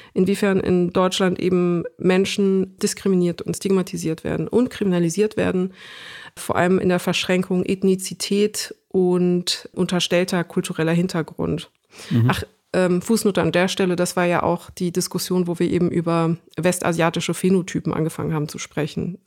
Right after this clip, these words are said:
Speaker 1: als ging es
Speaker 2: Mhm.
Speaker 1: jetzt irgendwie bald darum, noch Köpfe zu vermessen oder keine Ahnung. Das war wirklich, also für einen beträchtlichen Teil von Menschen eine unhörbare Diskussion und wirklich auch sehr mitunter verschreckend bis verstörend.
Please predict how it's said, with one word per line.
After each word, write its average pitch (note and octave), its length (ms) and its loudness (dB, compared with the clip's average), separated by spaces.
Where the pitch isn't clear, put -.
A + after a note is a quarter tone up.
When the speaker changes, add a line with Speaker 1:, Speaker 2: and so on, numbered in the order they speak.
Speaker 1:
als D#3 180 -4
ging E3 160 2
es A#2 100 6
Speaker 2:
Mhm. C3 60 4
Speaker 1:
jetzt D3+ 180 -2
irgendwie E3 300 -2
bald D#3+ 220 0
darum, D#3+ 340 -2
noch - 280 -6
Köpfe F#3 260 -4
zu - 120 -12
vermessen D#3 340 -4
oder D#3+ 100 -2
keine E3 260 -6
Ahnung. D#3 280 -2
Das - 220 -4
war F3+ 180 2
wirklich, F3+ 460 -4
also E3 460 -4
für F3+ 400 -2
einen F3 280 -6
beträchtlichen F#3 840 -4
Teil E3+ 240 -2
von F3 160 -4
Menschen E3+ 580 -2
eine E3+ 260 0
unhörbare G3 1200 0
Diskussion E3 640 -4
und F3 160 -4
wirklich F3 260 -4
auch F3+ 140 -4
sehr E3+ 300 -2
mitunter F3+ 720 0
verschreckend F#3+ 720 -2
bis - 140 -6
verstörend. F3 600 0